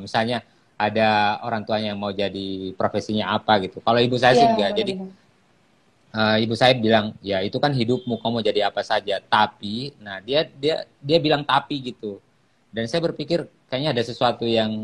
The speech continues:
Speaker 1: berat nih," dia bilang.
Speaker 2: Mm-mm.
Speaker 1: "Ya ja-, silakan kalau mau jadi penulis, tapi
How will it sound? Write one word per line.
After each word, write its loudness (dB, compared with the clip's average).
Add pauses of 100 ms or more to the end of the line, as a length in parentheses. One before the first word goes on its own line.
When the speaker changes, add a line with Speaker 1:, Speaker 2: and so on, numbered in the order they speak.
(200)
Speaker 1:
berat 6
nih," -2 (120)
dia -4
bilang. -8 (180)
Speaker 2:
Mm-mm. -4
Speaker 1:
"Ya 6
ja-, 4 (200)
silakan 2
kalau -4
mau -6
jadi -2
penulis, -4
tapi -4